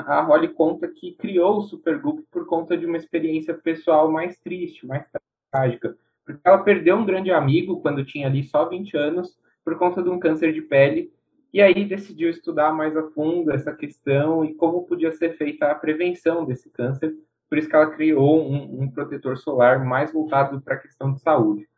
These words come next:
E uma das reflexões mais legais das duas, assim, foi a de que elas só fecham negócios com pessoas que elas gostam de verdade,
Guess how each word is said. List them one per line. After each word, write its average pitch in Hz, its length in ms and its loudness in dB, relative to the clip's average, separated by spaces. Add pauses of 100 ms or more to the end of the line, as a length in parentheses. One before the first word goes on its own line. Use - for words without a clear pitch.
(400)
E 185 100 -2
uma 226 180 -2
das 220 320 4
reflexões 170 480 -4
mais 165 240 0
legais 165 480 4
das 139 240 -2
duas, 143 380 -2
assim, 151 400 -10 (460)
foi 185 160 2
a 180 40 0
de 175 100 -12
que 190 200 -8
elas 180 300 2
só 208 200 -2
fecham 214 400 0
negócios 160 720 2
com 160 180 -8
pessoas 175 560 -4
que - 80 -12
elas 170 360 -4
gostam 170 440 2
de 196 100 -6
verdade, 131 580 4